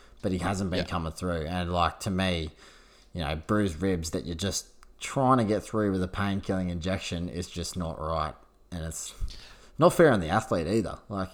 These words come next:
Speaker 1: he
Speaker 2: They've
Speaker 1: should be
Speaker 2: been,
Speaker 1: recovering
Speaker 2: they've been
Speaker 1: from
Speaker 2: trying
Speaker 1: that.
Speaker 2: to use him. Yeah, they've been trying to use him as that impact player.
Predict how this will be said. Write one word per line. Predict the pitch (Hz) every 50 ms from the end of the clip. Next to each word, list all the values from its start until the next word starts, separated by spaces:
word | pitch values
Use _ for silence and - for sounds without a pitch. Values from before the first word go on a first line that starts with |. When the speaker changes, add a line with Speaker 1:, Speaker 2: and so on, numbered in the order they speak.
| - - - - - - - - - -
Speaker 1:
he | - 123
Speaker 2:
They've | 143 139
Speaker 1:
should | - 139 110
be | 110 95
Speaker 2:
been, | - -
Speaker 1:
recovering | - - - 95 92 -
Speaker 2:
they've | 127
been | 127 123
Speaker 1:
from | - - 110
Speaker 2:
trying | 117 160 190
Speaker 1:
that. | 214
Speaker 2:
to | 131
use | 90 87 87 82 -
him. | - - - - - - - - - - -
Yeah, | 101 95 92 87
they've | 92 92
been | 98 110 104 101
trying | - 117 110 139
to | 190 208
use | 147 104 104 101
him | 101 90
as | 87 87
that | 87 78 - -
impact | 85 82 - - - 71 - - -
player. | - 65 64 64 50 55 -